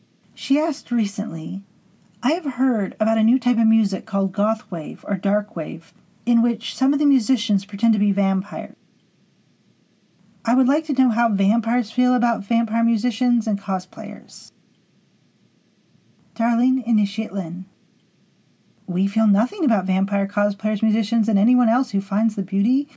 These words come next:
in the romantic Baroque or Victorian fashion and architecture. Humans who follow their bliss do not affect us in the slightest. Besides, during the reign of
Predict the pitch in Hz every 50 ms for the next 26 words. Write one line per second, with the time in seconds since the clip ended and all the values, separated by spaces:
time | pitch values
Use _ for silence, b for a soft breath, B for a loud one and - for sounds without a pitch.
0 | B 220 202 190 196 190 190 190 196 220 202 254 220 - - 190 180 185 196 226
1 | 226 - 196 180 175 - - - 202 202 202 196 196 - - 190 196 196 - 247
2 | 233 214 175 160 175 - - 202 196 - 156 - - - - 165 170 - _ _
3 | _ _ _ _ _ _ _ _ _ _ _ _ _ _ _ _ _ _ _ _
4 | _ _ _ _ _ _ _ _ _ _ - 220 247 254 311 330 - 262 202 -
5 | 214 214 220 240 240 262 247 - 208 190 185 - - - 214 202 202 214 233 220
6 | - - 220 208 - - 190 - - 202 214 220 202 - 208 202 214 208 202 196
7 | - - - - _ _ _ _ _ _ _ _ _ _ _ _ _ _ _ _
8 | _ _ _ _ _ _ _ _ _ _ _ _ _ _ _ _ - - 208 196
9 | - - 185 170 180 185 185 - - - 254 285 381 403 339 226 196 196 220 233
10 | 208 185 - -